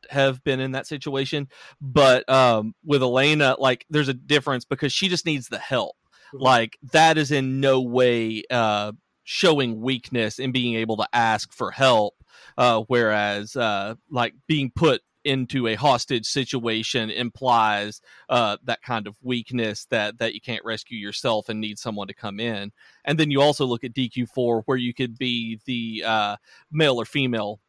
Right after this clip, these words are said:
Speaker 1: character at the beginning, and I actually chose to play as the heroine on that one.
Speaker 2: Yeah, me
Speaker 1: And
Speaker 2: too.
Speaker 1: I didn't actu-, I actually wish I hadn't, because I don't like that sprite as much.
Speaker 2: Yeah, me neither.
Speaker 1: Um, and, uh, but I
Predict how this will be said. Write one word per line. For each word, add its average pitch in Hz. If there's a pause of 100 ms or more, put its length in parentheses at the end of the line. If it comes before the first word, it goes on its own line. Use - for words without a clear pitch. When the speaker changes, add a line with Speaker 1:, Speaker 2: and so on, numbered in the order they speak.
(260)
Speaker 1:
character 113
at 98
the -
beginning, 107
and 123
I 135
actually 131
chose 113
to -
play 113
as 101
the 104
heroine 110 (280)
on 117
that 104
one. 101
Speaker 2:
Yeah, 165
me 113
Speaker 1:
And 110
Speaker 2:
too. 160 (400)
Speaker 1:
I 147
didn't 190 (340)
actu-, 160
I 165
actually 208
wish 160
I 147
hadn't, 139
because 143
I 131
don't 139
like 120
that -
sprite -
as 151
much. 170
Speaker 2:
Yeah, 156
me 143
neither. 135
Speaker 1:
Um, 117 (300)
and, 135
uh, 123
but 131
I 135